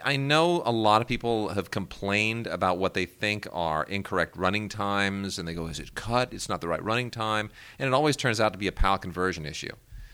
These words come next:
And, uh, that's really screwed a lot of people up. So I, I know a lot of people may not know why, but they know that something's wrong. They know something's not right.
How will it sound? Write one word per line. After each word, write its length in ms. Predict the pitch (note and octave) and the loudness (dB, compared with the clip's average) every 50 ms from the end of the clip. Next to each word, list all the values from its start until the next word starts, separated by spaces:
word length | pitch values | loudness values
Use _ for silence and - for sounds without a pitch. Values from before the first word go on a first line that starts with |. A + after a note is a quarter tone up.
| - - - - - | -20 -20 -20 -20 -6
And, 400 | - G2+ G2+ G2+ G2+ G2+ G2+ F#2+ | 0 2 4 4 4 2 2 2
uh, 180 | F#2+ F#2 F#2 F2+ | 4 4 4 4
that's 200 | A#2 A#2+ - - | 2 0 0 -2
really 220 | G#2+ A#2 A2+ G#2 | -2 0 0 0
screwed 320 | - - - - G#2+ G2 | 0 -2 -2 -2 0 0
a 40 | F#2 | 2
lot 180 | F2+ F2 E2+ F2 | 2 2 2 2
of 60 | E2+ | 0
people 280 | F2 E2 - E2+ E2+ E2+ | -4 -6 -4 -2 0 0
up. 180 | D2+ - - | 0 0 -2
So 160 | - - A2+ | -2 -2 -2
I, 280 | G#2 - G#2+ - - A#2 | 0 0 -2 0 0 0
I 20 | |
know 200 | A#2+ A#2+ C3 C3 | 0 2 2 2
a 20 | B2+ | 2
lot 240 | A2+ A2 G#2+ G#2+ A2 | 4 2 2 2 0
of 80 | - | -2
people 520 | - A2+ G#2+ G2+ - G#2 G2 F#2+ F#2 F2 - | -4 -8 -8 -4 -2 0 0 0 0 -2 -4
may 320 | F2+ F#2 F#2 G2 G#2+ A2 | -6 -6 -2 0 0 2
not 220 | G#2+ G2+ F#2+ F2+ E2+ | 2 2 2 2 2
know 120 | F#2 F2 | 0 -2
why, 580 | D#2+ D#2 D#2 D#2+ E2 E2 F2 F#2 G2+ A2 A#2+ B2 | -2 -2 -2 0 2 4 4 4 4 2 2 2
but 180 | G2+ G#2 F2 | 0 -2 -2
they 100 | F2 F#2+ | 0 0
know 140 | F#2 F#2+ F#2 F2 | 0 0 0 -2
that 120 | F2+ E2+ | -2 -4
something's 380 | - G2 F2+ - F#2 F2 E2+ D#2+ | -4 -4 -4 -4 -6 -8 -8 -8
wrong. 400 | D#2 E2 D#2+ D2+ C#2 B1+ - - | -6 -4 -4 -4 -4 -6 -8 -10
They 80 | - F2 | -8 -6
know 120 | F#2 F2+ | -4 -4
something's 380 | - - F2 - E2+ E2 E2 E2+ | -4 -4 -6 -6 -6 -6 -6 -8
not 180 | D#2 - - | -8 -8 -6
right. 240 | D2 D2 - - - | -6 -6 -6 -8 -10